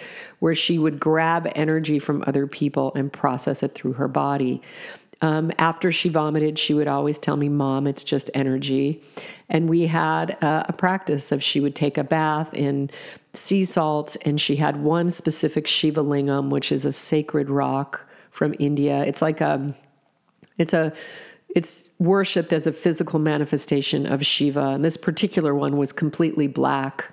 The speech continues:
I've never seen another one. It was given to us by a very dear, uh, spiritual man named Gustav Schindler, who has an amazing crystal store in Redondo Beach, by the way. Okay, so this is why I'm saying this for,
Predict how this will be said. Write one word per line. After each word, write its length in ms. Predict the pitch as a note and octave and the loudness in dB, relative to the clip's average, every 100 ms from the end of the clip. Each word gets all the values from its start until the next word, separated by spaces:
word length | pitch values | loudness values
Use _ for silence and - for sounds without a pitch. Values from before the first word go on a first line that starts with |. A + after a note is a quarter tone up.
| - | -6
I've 120 | D3+ | -2
never 220 | E3+ F3+ F3 | 0 2 0
seen 420 | - - D3+ D3+ | 0 0 0 0
another 340 | C#3 C#3+ C#3 | 0 2 0
one. 340 | C3+ C3+ C3+ C#3 | 0 0 0 -2
It 100 | - | 0
was 220 | C#3+ C3+ | 0 0
given 340 | E3 D3+ D3 C#3+ | -2 0 0 0
to 200 | - C#3+ | 0 0
us 140 | C#3 | 0
by 340 | - C#3 C#3 C#3 - - - - - | 0 0 0 -4 -12 -18 -18 -4 0
a 80 | |
very 360 | D#3+ F3 E3+ E3 | 2 4 4 2
dear, 560 | E3 D3+ D3 D3 D3 - | 2 2 2 2 0 0
uh, 460 | C#3+ C#3+ C#3 D3+ D3+ - | 0 0 0 0 -2 -4
spiritual 600 | - - D#3+ D#3 D3+ D3+ | -4 0 2 2 2 0
man 360 | C#3+ C#3+ C#3+ C#3+ | 2 0 2 0
named 220 | C#3 C#3+ | 0 0
Gustav 600 | D3+ D3+ - C#3+ C#3 - | 0 0 0 0 0 -2
Schindler, 640 | - - D#3 D3 C#3 D#3 E3 - - - - _ | 0 2 2 2 2 0 -4 -14 -20 -20 -20 _
who 100 | F3 | 0
has 220 | E3+ D#3+ | 2 2
an 100 | D#3+ | 2
amazing 560 | D#3 D#3 E3 F3 D#3+ D3 | 2 4 4 2 2 -2
crystal 420 | - D3+ - D3 | 0 -2 0 -2
store 440 | - - C#3 C3+ | -2 -2 0 0
in 220 | C3+ C#3+ C#3 | -2 -2 0
Redondo 500 | C#3 C#3 C#3+ C#3+ C#3 | 0 0 0 0 0
Beach, 480 | C3+ C#3+ C3 - | 0 0 0 0
by 180 | - C#3 | 0 0
the 100 | C#3+ | 2
way. 480 | D3+ D3 B2+ C#3 D#3+ - | 2 2 0 0 -2 -2
Okay, 220 | D3 C3+ | -2 0
so 160 | C3 C#3 | 0 0
this 220 | D3 - | 0 0
is 80 | D3 | 0
why 160 | D3 | 0
I'm 100 | C#3+ | 0
saying 440 | C#3+ D3 C#3+ C#3 C#3 | 0 0 0 0 0
this 360 | C#3 D#3 - | 0 0 -2
for, 380 | - - C#3+ C#3 | -2 0 2 0